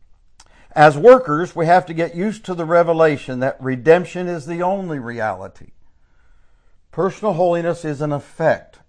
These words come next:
not a cause. And if we place our hu-, our faith in human goodness, in the effect of redemption, we shall go under when the test comes. Paul did not say he separated himself, but,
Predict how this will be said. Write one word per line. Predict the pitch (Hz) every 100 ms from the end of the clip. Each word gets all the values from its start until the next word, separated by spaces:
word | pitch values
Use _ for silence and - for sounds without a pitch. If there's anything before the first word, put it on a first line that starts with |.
| -
not | 110 117 135
a | 147
cause. | 147 147 104 87 - - _ _ _ _ _ _ _ _ _
And | 131 131
if | 135
we | 147
place | - 185 214 208
our | 175 170
hu-, | 127 170 190 139
our | 156
faith | - 165 170 156
in | 139
human | 139 196 202
goodness, | 160 151 123 123 - _ -
in | 135 131
the | 139
effect | 127 - 165 175 -
of | 156 139 107
redemption, | 147 127 151 131 131 120
we | 127
shall | - 123
go | 107 113
under | 151 160
when | 147 151
the | 160
test | 151 143 -
comes. | - 90 - _ _ _ _ _ _ _ _ _ _ _
Paul | - 123 127
did | 147
not | 147 147
say | - 151 151
he | 156
separated | 147 160 156 156 160 151
himself, | 143 147 - - 139 117 165 - _
but, | 117 131 131 185 -